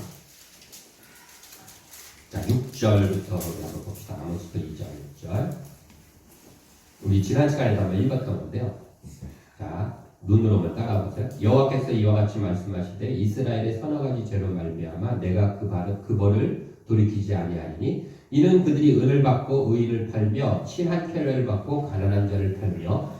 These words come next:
힘없는 자의 머리를 티끌 먼지 속에 발로 밟고 연약한 자의 길, 길을 굽게 하며 아버지와 아들이 한 젊은 여인에게 다녀서 내 거룩한 이름을 더럽히며."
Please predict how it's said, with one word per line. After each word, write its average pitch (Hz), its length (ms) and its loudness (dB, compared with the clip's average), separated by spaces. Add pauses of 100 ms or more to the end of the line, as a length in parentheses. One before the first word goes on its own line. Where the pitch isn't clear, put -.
(120)
힘없는 185 520 2
자의 143 260 2
머리를 104 540 4
티끌 - 420 0
먼지 110 340 2
속에 120 460 -2
발로 107 460 4
밟고 - 840 2 (220)
연약한 135 580 4
자의 123 220 2
길, 107 340 0
길을 120 380 0
굽게 104 320 0
하며 104 580 2 (240)
아버지와 143 720 6
아들이 123 400 4
한 180 220 0
젊은 120 420 -2
여인에게 110 920 2
다녀서 101 760 0
내 117 220 2
거룩한 107 520 0
이름을 107 480 0
더럽히며." 101 880 2